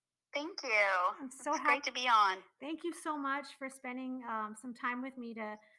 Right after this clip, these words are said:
Speaker 2: talk about your guys' journey and your story of Down syndrome and just, you know, spreading awareness, uh, for everyone to hear.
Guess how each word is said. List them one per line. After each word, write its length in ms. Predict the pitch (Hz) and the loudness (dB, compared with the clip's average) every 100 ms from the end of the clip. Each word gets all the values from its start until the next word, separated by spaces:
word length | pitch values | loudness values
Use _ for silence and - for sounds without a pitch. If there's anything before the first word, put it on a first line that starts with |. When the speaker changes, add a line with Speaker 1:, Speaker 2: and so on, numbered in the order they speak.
| _ | _
Speaker 2:
talk 180 | 294 294 | -2 0
about 300 | 339 330 294 | 0 0 0
your 140 | 294 | 0
guys' 420 | 294 294 294 262 - | 0 -2 -4 -10 -8
journey 500 | 277 294 294 285 262 | -6 -4 -4 -6 -6
and 120 | 240 | -8
your 100 | 226 | -8
story 600 | - - 262 277 277 277 | -10 -6 -4 -4 -6 -8
of 180 | 220 185 | -10 -10
Down 280 | 240 254 254 | -6 -4 -4
syndrome 580 | 269 240 254 240 240 | -6 -4 -4 -4 -4
and 180 | 202 196 190 _ _ _ _ | -6 -10 -18 _ _ _ _
just, 180 | 311 - | -12 -8
you 80 | 381 | -4
know, 220 | 320 311 | 0 0
spreading 400 | 311 - 285 294 | 0 0 0 -2
awareness, 640 | 277 247 254 262 247 - - - | -2 0 0 -2 -6 -10 -12 -4
uh, 280 | 233 220 | -2 -2
for 100 | 214 | -4
everyone 340 | 247 254 247 240 | -8 -6 -6 -6
to 80 | 233 | -8
hear. 480 | 233 233 226 233 | -10 -8 -6 -8